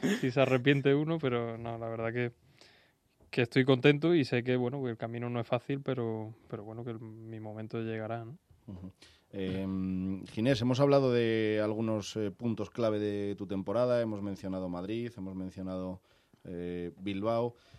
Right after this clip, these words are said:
Speaker 2: Santander, ¿qué fue para ti la tarde de Santander, de los seis?
Speaker 1: Pues importante, ¿no? Porque, eh, siempre matar seis toros es un compromiso grande y,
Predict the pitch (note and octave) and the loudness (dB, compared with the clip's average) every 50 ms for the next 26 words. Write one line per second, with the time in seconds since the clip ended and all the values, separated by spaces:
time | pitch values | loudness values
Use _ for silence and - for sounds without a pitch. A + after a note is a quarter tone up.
0 | - _ _ - A#2+ A#2 A2+ A2+ A2+ A#2 A#2+ A#2+ G#2 E2 - - _ _ _ _ | -20 _ _ -4 -4 -2 0 0 0 2 2 2 2 0 -2 -10 _ _ _ _
1 | _ _ _ _ - - _ - - D3 C3+ - D#3 B2 F#2+ E2+ - _ _ _ | _ _ _ _ -20 -20 _ -6 -6 -6 -4 -2 -4 -4 -4 -6 -12 _ _ _
2 | - G2+ G#2 G2 G2+ G#2+ G2 F#2+ F2+ - F#2+ F2+ G2 F#2+ F#2 F#2 F#2 F#2 F2+ F2+ | -8 -8 -6 -6 -6 -4 -4 -4 -4 -6 -8 -8 -8 -8 -6 -6 -8 -8 -8 -8
3 | F2 F2+ - - F#2 F2+ F2 F2 E2+ E2 E2 D#2 D#2+ E2 E2+ F2 - - D2+ D2+ | -10 -10 -10 -8 -8 -6 -4 -4 -6 -6 -8 -8 -10 -10 -10 -10 -10 -12 -14 -14
4 | - - - - _ _ _ _ _ _ _ - - _ - - _ _ _ _ | -14 -16 -18 -20 _ _ _ _ _ _ _ -20 -20 _ -20 -20 _ _ _ _
5 | _ _ _ _ _ - C3+ A2 A2 A#2+ A2+ B2 A2 A2+ C#3 D3 D#3 D3+ - C3+ | _ _ _ _ _ -8 -6 -6 -6 -4 -4 -4 -2 0 0 0 0 -2 -4 -6
6 | A#2+ B2+ D#3 E3+ C#3+ B2 A#2+ B2+ B2 A#2 A#2 A#2 A2+ A#2 A2+ - - - - - | -4 -6 -6 -6 -6 -6 -4 -4 -2 -2 -2 -2 -2 -4 -6 -8 -14 -20 -20 -20
7 | - - G3+ F#3+ F3+ F3 E3 C3+ A#2+ B2 - - C3 C3 C#3 C#3 C#3 C#3 C#3 C3 | -20 -20 -18 -18 -16 -16 -16 -16 -16 -12 -8 -6 -6 -2 -2 -2 0 0 0 2
8 | D3 C#3 C3 C3+ C3+ B2+ - C3+ C3+ C#3+ C#3+ C#3 C3 C3+ B2+ B2+ B2+ C3 C3 A#2+ | 2 2 2 0 -2 -2 -2 -2 -2 -2 -4 -4 -4 -4 -4 -4 -4 -4 -4 -4
9 | - C3+ B2+ B2+ B2+ B2 A#2+ A#2 - _ _ _ - - C3+ C#3+ D3+ D3+ C#3+ C#3 | -4 -4 -4 -2 -2 -4 -6 -8 -14 _ _ _ -10 -4 -2 0 0 0 0 0
10 | D3 D3+ D3 C#3 C3 B2 A#2+ A#2+ A#2 A#2 A2+ A2+ | 0 0 0 0 -2 -2 -2 -4 -4 -6 -8 -10